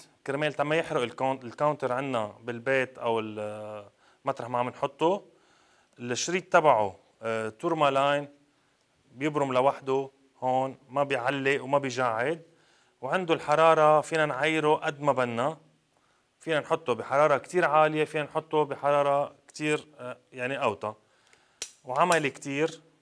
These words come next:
وبس تعود عليه السيدة بتصير تحبه. حرارته كتير قوية، يعني بتخلص بظرف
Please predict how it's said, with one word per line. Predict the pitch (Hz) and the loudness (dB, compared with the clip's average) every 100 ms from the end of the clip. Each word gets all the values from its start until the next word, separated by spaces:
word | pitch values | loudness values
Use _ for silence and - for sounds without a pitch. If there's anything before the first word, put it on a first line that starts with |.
| _ _ | _ _
وبس | 143 - | -6 -6
تعود | - 151 156 135 | -2 2 4 2
عليه | 131 143 | 0 -2
السيدة | 139 151 143 135 | -2 -2 -2 -4
بتصير | 127 147 | -6 -8
تحبه. | 135 - 131 135 147 | -10 -10 -8 -4 -4
حرارته | - 160 170 170 143 | 0 2 2 0 -6
كتير | - - 175 | -8 0 0
قوية، | 139 139 139 139 139 | 0 -4 -4 -2 -2
يعني | 135 131 135 | -2 -4 -6
بتخلص | - - 143 131 | -8 -4 -4 -4
بظرف | 127 139 131 135 135 - | -10 -10 -4 -2 -2 -6